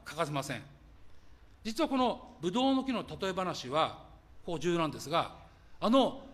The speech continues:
最後の晩餐の席上でイエス様が語ったものなんですよ。そしてそのほぼ直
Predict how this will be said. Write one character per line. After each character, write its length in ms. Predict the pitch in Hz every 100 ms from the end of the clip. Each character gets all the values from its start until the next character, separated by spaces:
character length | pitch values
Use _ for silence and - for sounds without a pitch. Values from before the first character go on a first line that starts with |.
| - -
最 440 | - 302 349 320
後 100 | 262
の 140 | 170 127
晩 280 | 160 202
餐 220 | 202 185 180
の 100 | 160
席 320 | - 196 220
上 240 | 226 220
で 300 | 190 233 - - - -
イ 120 | 208
エ 60 |
ス 80 | 233
様 200 | 196 170
が 180 | 208 143 - -
語 240 | 208 240
っ 100 | 233
た 60 | 214
も 100 | 196
の 60 |
な 100 | 180
ん 40 | 131
で 100 | 104
す 100 | -
よ。 80 | 92 - - - - - - -
そ 160 | - 262
し 80 | -
て 100 | 277
そ 120 | 302
の 80 | 285
ほ 160 | -
ぼ 80 | 277
直 240 | 185 208